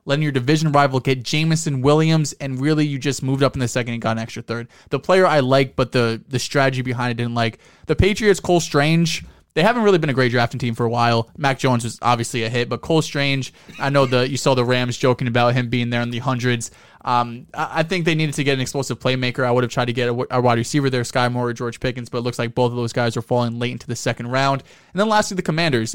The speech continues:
I'm not a big Jahan Dotson fan, especially taking him over Treylon Burks is, is ridiculous to me.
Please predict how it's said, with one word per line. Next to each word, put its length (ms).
I'm 200
not 160
a 20
big 220
Jahan 260
Dotson 380
fan, 260
especially 380
taking 360
him 200
over 300
Treylon 400
Burks 260
is, 180
is 220
ridiculous 440
to 40
me. 140